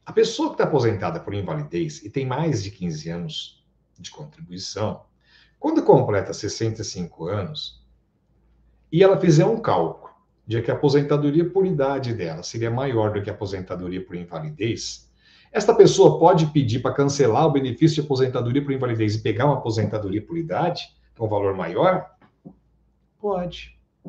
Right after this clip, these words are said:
Sabe por quê? Porque na lei tá escrito que o trabalhador pode voltar ao trabalho a hora que quiser.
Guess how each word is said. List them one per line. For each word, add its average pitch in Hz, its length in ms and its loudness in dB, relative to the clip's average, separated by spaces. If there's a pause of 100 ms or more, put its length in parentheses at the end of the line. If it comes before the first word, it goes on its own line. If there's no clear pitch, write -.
(120)
Sabe 180 180 -6
por 151 140 0
quê? - 300 -12 (640)
Porque 190 240 2
na 226 180 6
lei 160 400 4
tá 131 140 -2
escrito 113 1000 -6 (960)
que 123 440 4
o - 140 -2
trabalhador 147 1000 0 (360)
pode 175 600 0 (1000)
voltar 185 800 2
ao 156 220 2
trabalho 127 640 -2
a 226 100 -8
hora 147 340 0
que 156 140 -8
quiser. 185 640 -10